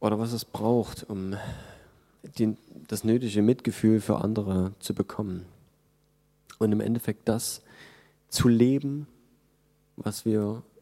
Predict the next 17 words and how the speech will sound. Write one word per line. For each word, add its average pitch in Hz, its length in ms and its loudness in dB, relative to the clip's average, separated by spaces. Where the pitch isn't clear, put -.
aus 101 120 -2
dem 101 100 -4
Philipper 110 340 -2
gehört 98 360 -4
haben. 90 200 -10
Dass - 140 -14
wir 107 80 4
miteinander 113 760 0
in 101 120 -6
Barmherzigkeit 107 840 -6
und 95 160 -6
in 95 80 -6
Liebe 113 220 -2
umgehen. 92 560 -10
Und - 200 -10
dass - 160 -6
wir 123 280 2